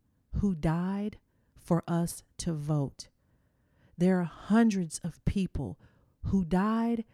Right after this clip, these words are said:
that fought for our rights that fought for equality that never lived to see Barack Obama take office.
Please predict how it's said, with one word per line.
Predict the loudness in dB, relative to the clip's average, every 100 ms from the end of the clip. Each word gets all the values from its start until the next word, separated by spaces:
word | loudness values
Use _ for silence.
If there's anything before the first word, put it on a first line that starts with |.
| _ _ -4
that | -2 -2
fought | -2 0 4 4 0 -14 -10
for | 0 0 0
our | -4 -4
rights | 0 2 2 -2 -8 -14 _ _ -4
that | -4
fought | -2 0 2 2 _ -8
for | 0 2 2
equality | -4 -2 0 0 -2 -2 -6 -6 _ -2
that | 0 0
never | 0 2 4 4 2
lived | 2 0 0
to | -2
see | -4 0 0 0 -6 -8 2
Barack | 4 4 2
Obama | 0 0 0 0 -2
take | -4 -4 -2
office. | -4 -4 -8 -10